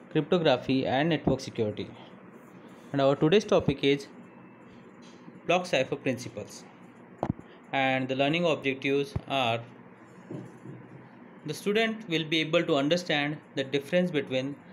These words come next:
block cipher and stream cipher. The second one is the student will be able to understand the block cipher principles, and the last one,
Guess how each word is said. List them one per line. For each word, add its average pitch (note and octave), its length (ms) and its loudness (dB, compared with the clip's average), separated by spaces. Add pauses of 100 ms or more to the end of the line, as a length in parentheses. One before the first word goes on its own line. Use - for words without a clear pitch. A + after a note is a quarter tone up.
(260)
block E3 260 2
cipher D3 500 -2 (320)
and E3 220 0
stream C3+ 240 -2
cipher. - 400 -6 (840)
The C#3+ 80 -4
second E3 300 0
one F3+ 140 4
is E3+ 280 -2 (760)
the C#3+ 80 -4
student G#3+ 360 0
will F#3+ 120 2
be D#3 200 2
able D#3 220 2
to E3 140 0
understand C#3 560 0 (460)
the C#3+ 100 -2
block D3+ 380 2
cipher C3+ 500 0 (280)
principles, C#3+ 680 -4 (960)
and D3 240 -2
the D3+ 80 -2
last E3 320 -2
one, D3 280 -2